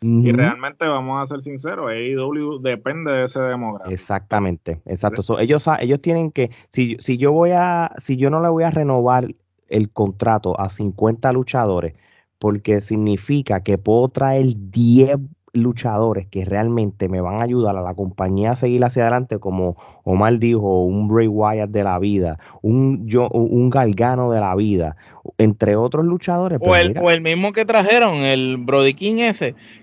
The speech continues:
Speaker 3: que vino, este, para hacer pareja con Aleister Black. Pues
Speaker 2: Sí.
Speaker 3: mira, ellos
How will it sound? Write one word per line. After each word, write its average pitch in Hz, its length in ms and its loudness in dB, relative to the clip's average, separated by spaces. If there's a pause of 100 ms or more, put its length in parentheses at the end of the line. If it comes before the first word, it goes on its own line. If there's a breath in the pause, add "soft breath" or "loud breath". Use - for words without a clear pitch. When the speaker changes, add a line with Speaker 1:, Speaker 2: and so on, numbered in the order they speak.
Speaker 3:
que 143 240 2
vino, 180 760 0 (120)
este, 165 420 -2
para 151 260 -2
hacer 147 200 -4
pareja 180 320 -4
con 180 220 -8
Aleister 175 360 -6
Black. 175 320 0 (320 loud breath)
Pues 165 160 6
Speaker 2:
Sí. 156 60 0
Speaker 3:
mira, 202 320 2
ellos 185 400 4